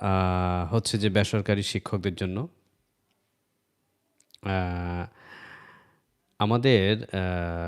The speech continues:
বাজারের যে ঊর্ধ্বগতি, বাজারের যে জিনিসপত্রের যে দাম,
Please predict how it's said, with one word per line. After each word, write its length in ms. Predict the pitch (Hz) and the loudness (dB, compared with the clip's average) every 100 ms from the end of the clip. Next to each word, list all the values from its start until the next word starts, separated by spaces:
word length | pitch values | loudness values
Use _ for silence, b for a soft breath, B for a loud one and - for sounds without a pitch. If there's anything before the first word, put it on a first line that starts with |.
| 85 85 | -6 0
বাজারের 600 | 101 104 117 117 117 101 | 4 6 6 8 6 4
যে 120 | 117 | 2
ঊর্ধ্বগতি, 720 | 101 92 90 113 98 - 90 - - 92 | 2 0 2 2 2 -2 -6 -6 -8 0
বাজারের 400 | 92 98 95 85 | 2 4 2 0
যে 120 | 92 | -4
জিনিসপত্রের 760 | 95 95 92 - 98 - 98 85 | -2 -2 -4 -2 -2 -2 -4 0
যে 160 | 92 | -2
দাম, 440 | 85 87 85 90 | 0 -2 -2 -6